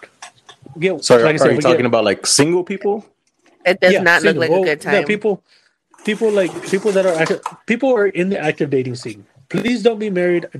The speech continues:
Speaker 1: do not want to get into shit on this podcast with y'all.
Speaker 3: <laughs>
Speaker 1: Singles, singles
Speaker 2: Yeah.
Speaker 1: that are actively dating, one male, one female, or however many we get of whatever. I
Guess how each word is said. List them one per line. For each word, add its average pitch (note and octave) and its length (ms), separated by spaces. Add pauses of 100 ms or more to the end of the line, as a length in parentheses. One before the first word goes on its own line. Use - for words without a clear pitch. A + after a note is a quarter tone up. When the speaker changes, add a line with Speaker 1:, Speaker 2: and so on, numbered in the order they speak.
Speaker 1:
do D3 160
not F3+ 120
want D#3+ 200
to D3+ 60
get C#3+ 180
into C#3 200
shit C3+ 340
on C3 180
this B2+ 140
podcast A#2+ 480
with A#2 140
y'all. G#2 200 (840)
Speaker 3:
<laughs> A3 440 (140)
Speaker 1:
Singles, C3+ 640 (120)
singles F#3+ 360
Speaker 2:
Yeah. F3 40 (100)
Speaker 1:
that C#3 60
are C3 100
actively D3 400
dating, B2 480 (540)
one F3+ 260
male, E3+ 220
one D#3+ 180
female, D3+ 440
or C3 360
however D3 280
many C#3+ 260
we C3+ 100
get C3+ 240
of B2 140
whatever. A#2+ 580
I - 60